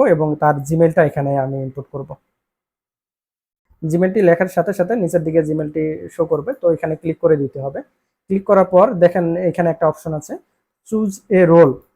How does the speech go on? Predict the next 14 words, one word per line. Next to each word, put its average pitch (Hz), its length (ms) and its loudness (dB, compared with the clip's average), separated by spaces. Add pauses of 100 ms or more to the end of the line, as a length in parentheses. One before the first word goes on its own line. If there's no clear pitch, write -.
এখান 190 220 0
থেকে 190 180 -2
ক্লিক 190 260 -4
করে 220 160 2 (120)
আমি 160 140 0
কি 180 120 -6
করব, 175 220 0 (300)
যেহেতু 180 320 -4 (180)
সেল 247 180 0
করে 196 200 0
দিচ্ছি 147 240 -4
ওনার 180 260 0
করে 175 200 4
দেব, 135 160 -2